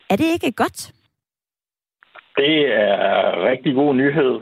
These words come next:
Speaker 2: Øh, det synes jeg kun, vi har grund til at, at glæde os over, og vi kan jo altså også se, når vi spørger, at der er rigtig mange danskere, der får nogle, nogle gode oplevelser, og lige pludselig har opdaget, at, øh, man kan faktisk bare gå uden for døren, og så har man en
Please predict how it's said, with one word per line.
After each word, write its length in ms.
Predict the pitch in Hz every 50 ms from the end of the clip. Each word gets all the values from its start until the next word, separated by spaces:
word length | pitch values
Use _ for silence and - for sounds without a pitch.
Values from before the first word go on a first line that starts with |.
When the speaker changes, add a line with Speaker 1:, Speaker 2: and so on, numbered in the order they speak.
| 123 - 120
Speaker 2:
Øh, 360 | 117 113 110 110 107 107 98
det 120 | 120 120
synes 180 | - - 110 -
jeg 120 | 120 104
kun, 300 | - 120 120 123 127 120 110
vi 120 | 113 110
har 340 | 107 107 104 107 98 101 98 -
grund 180 | 110 110 110 - - -
til 100 | 123 113
at, 320 | 110 110 104 98 92 87 87 - _ -
at 80 | 101 -
glæde 260 | - 107 107 131 139
os 160 | 131 120 101
over, 320 | - 123 113 110 107 113 113 110 107 98 - 104
og 120 | 104 98 95 95 _
vi 80 | 107 104
kan 160 | - - 104
jo 120 | 95 101
altså 180 | 101 98 92 107
også 200 | 107 117 117 - - -
se, 100 | 131 110
når 120 | 113 110
vi 180 | 101 101 95 92 -
spørger, 260 | - 117 110 110 113 107 - - - - - - - -
at 140 | - 107 -
der 80 | 117 107
er 220 | 101 101 98 85
rigtig 300 | 101 110 107 110 127 110
mange 260 | 90 82 92 110 110
danskere, 540 | - 92 101 101 - - 113 101 98 98 87
der 440 | - 95 92 87 90 90 92 92 90 - - - - -
får 260 | 123 104 69 - 113
nogle, 440 | 110 101 101 98 98 95 95 95 95
nogle 300 | 92 101 107 98 92 90
gode 300 | 92 - 139 156 160 135
oplevelser, 600 | 110 123 127 147 131 120 113 113 113 - - 113 - - - - - -
og 140 | - - 107
lige 120 | 110 120 110
pludselig 300 | 113 117 107 - 127 101
har 80 | 92
opdaget, 720 | 90 95 107 - - - 110 104 95 101 104 101 104 101 - 92 95
at, 280 | 95 _ _ - 101
øh, 320 | 95 92 92 92 92 92 92
man 140 | 92 92
kan 100 | - -
faktisk 300 | - 104 98 - 107 95
bare 200 | - 95 98 104
gå 100 | 107 -
uden 260 | 104 92 98 104 107 -
for 80 | - -
døren, 420 | 104 101 - - 98 - 208 -
og 100 | 98 95
så 160 | - - 104 87
har 140 | 95 101 92
man 120 | 92 95 95
en 140 | 92 90